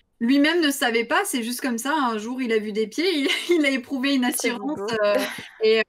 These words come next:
Speaker 1: voilà, en fait, il se retrouve des fois bloqué sur des, sur des pieds, et il les trouve attirants sans, sans aucune explication particulière,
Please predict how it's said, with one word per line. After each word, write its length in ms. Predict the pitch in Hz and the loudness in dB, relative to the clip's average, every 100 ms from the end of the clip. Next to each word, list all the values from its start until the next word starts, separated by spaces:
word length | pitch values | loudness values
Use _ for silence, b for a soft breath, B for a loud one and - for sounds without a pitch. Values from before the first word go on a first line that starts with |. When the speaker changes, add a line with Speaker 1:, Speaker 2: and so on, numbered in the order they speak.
| _ | _
Speaker 1:
voilà, 240 | 208 277 381 | -8 -4 -4
en 40 | 220 | -4
fait, 280 | 233 233 247 | -4 -6 -8
il 320 | 202 202 202 | -8 -6 -6
se 100 | - | -4
retrouve 460 | 220 262 226 220 | -4 -4 -2 0
des 120 | 202 233 | 0 -2
fois 180 | 262 | -4
bloqué 380 | 226 247 233 302 | -2 -2 -2 -4
sur 200 | 320 233 | -6 -4
des, 240 | 220 214 208 | 0 2 0
sur 180 | 226 214 | -2 -2
des 140 | 214 | -2
pieds, 160 | 233 320 | -4 -4
et 140 | 233 | -2
il 60 | 202 | -2
les 100 | 214 | -4
trouve 220 | - 240 | -4 -4
attirants 420 | 220 - 214 269 | -4 -6 -6 -6
sans, 340 | 302 226 214 220 | -6 -8 -10 -12
sans 320 | 226 214 226 | -10 -8 -8
aucune 260 | 262 294 262 | -4 -2 -4
explication 640 | 254 - 233 220 254 247 | -6 -8 -2 -2 -2 -6
particulière, 680 | 240 - 240 - 196 240 | -8 -10 -18 -4 -2 -2